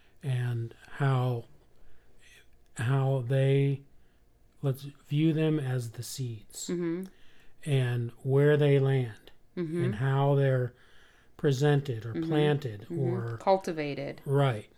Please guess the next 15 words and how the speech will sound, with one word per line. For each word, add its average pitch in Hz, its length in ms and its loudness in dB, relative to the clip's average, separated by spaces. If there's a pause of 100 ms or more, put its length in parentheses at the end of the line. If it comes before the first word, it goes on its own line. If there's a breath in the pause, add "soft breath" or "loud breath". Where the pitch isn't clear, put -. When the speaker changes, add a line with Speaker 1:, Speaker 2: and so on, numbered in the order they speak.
(440)
Speaker 1:
That 139 540 0 (1300)
is 127 680 2 (1000 soft breath)
the, 131 280 0 (120)
the, 127 300 -2 (200)
the 135 140 -2
little 151 400 2
things 156 720 0 (220)
that 135 200 -4
we 127 140 -2
do 143 280 0
for 143 220 -2
others 131 520 -2
that 127 180 -10 (160)
are 120 160 -4
intentional. 151 880 -2